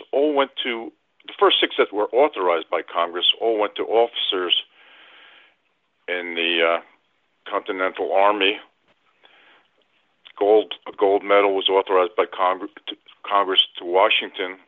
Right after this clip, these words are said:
in seventeen seventy-six after the siege of Boston, to Horatio Gates in seventeen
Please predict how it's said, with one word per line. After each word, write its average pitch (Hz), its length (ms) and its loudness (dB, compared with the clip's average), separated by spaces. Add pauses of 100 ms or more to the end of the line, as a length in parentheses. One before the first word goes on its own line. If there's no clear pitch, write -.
(800)
in 87 260 -12
seventeen 92 400 -8
seventy-six 95 600 -4
after 87 300 -2
the - 60 -12 (100)
siege 87 180 -10
of 82 100 -14
Boston, 90 540 -2 (1160)
to 95 260 -2 (240)
Horatio 101 460 4
Gates 92 440 2
in 87 80 -16 (140)
seventeen 92 380 -4